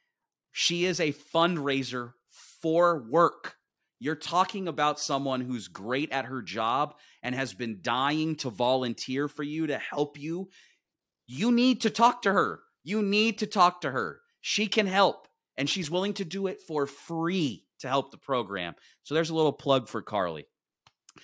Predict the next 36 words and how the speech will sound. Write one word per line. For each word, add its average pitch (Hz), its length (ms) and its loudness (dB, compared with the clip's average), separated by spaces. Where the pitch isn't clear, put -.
So - 140 -2
let's 208 180 4
head, 220 260 4
pivot 208 320 4
to 185 160 -4
some 151 180 -2
team 175 360 0
news. 165 520 2
Uh, 131 440 6
this 165 180 -2
past 190 440 4
week, 165 420 -2
both, 147 520 4
uh, 120 340 6
Lamont 143 320 6
Butler 156 400 4
and 120 280 0
Jaden 143 320 4
LeDee 135 360 0
announced 135 380 0
that 110 120 -8
they 123 160 -4
are 120 100 -2
going 120 240 -4
to 120 140 -12
declare 127 520 -2
for 113 640 0
the 110 340 0
N 123 160 2
B 127 160 -2
A 120 180 0
draft 110 600 2
while 107 240 0
also 120 420 -2
maintaining 113 760 -6
their, 101 500 -2